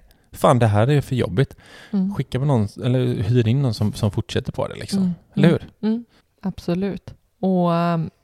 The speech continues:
Speaker 1: Och
Speaker 2: jag
Speaker 1: det,
Speaker 2: vet
Speaker 1: ja, samma gäller garaget liksom.
Speaker 2: Mm. Ja, men jag vet att vår granne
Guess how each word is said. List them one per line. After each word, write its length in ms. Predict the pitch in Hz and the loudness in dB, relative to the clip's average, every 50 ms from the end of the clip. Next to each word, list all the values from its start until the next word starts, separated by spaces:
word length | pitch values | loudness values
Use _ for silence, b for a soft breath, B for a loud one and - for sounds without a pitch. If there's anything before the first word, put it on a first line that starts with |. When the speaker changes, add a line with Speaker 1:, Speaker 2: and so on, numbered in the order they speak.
| _ _ _ _ _ | _ _ _ _ _
Speaker 1:
Och 120 | - 151 | 0 2
Speaker 2:
jag 100 | 196 190 | 4 4
Speaker 1:
det, 40 | - 196 | 2 0
Speaker 2:
vet 120 | - - | -2 -2
Speaker 1:
ja, 120 | - 123 113 | -2 -2 0
samma 260 | - - 107 107 117 | 2 4 4 4 4
gäller 160 | 120 110 104 | 4 2 2
garaget 520 | 95 101 92 87 - - - - 139 - - | 2 2 2 2 0 -2 -6 -12 -14 -14 -16
liksom. 220 | - - - 110 - - | -14 -12 -14 -14 -10 -4
Speaker 2:
Mm. 240 | - 190 190 190 185 - - | -2 0 0 0 -2 -4 -4
Ja, 180 | - - 220 226 | 0 2 4 6
men 100 | 226 226 | 6 6
jag 80 | 220 | 6
vet 220 | 214 220 202 190 - | 6 4 2 4 2
att 260 | 196 180 - - B B B B B | 2 2 0 -6 B B B B B
vår 280 | - - - 180 190 190 | -10 -4 2 2 4 4
granne 880 | 180 202 202 220 214 196 185 175 170 170 170 175 170 170 170 170 170 | 4 2 2 2 4 4 4 4 4 4 2 2 2 2 2 0 0